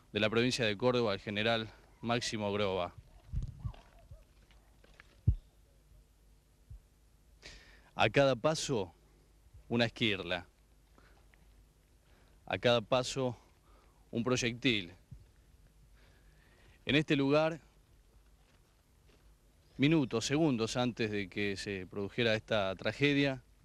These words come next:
jugaban posiblemente muchos chicos, porque en esta esquina de Entre Ríos y Catamarca, del barrio militar, está el sector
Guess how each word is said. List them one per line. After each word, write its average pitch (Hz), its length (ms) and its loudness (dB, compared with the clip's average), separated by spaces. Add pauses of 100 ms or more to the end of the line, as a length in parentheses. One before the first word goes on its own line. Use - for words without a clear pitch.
(800)
jugaban 127 380 2
posiblemente 120 880 0 (1300)
muchos 147 300 4
chicos, 95 640 -4 (1500)
porque 117 560 2 (560)
en 117 80 -2
esta 139 180 2
esquina 143 360 0
de 117 140 0
Entre 110 200 -2
Ríos 127 500 0
y 101 140 -2
Catamarca, 110 680 0
del 98 140 -4
barrio 113 500 0 (600)
militar, 110 500 0 (1500)
está - 200 0
el 117 100 2
sector 113 480 0